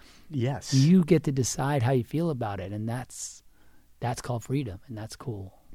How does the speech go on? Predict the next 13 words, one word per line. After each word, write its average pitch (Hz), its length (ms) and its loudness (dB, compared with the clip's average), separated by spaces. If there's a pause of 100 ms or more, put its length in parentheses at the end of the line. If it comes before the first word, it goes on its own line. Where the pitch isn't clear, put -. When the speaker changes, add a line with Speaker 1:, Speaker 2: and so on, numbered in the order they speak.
Speaker 2:
you 117 120 -4
know? 95 180 -8 (200)
So 123 220 -14 (1040)
we'll 147 120 0
see. 110 320 -4 (680)
<laughs> - 20 6 (1600)
Speaker 1:
I, 151 100 0 (100)
the 131 180 2
fact 160 460 0
that 131 220 2 (520)
Rourke 139 480 0
is 110 120 0
a 104 120 -4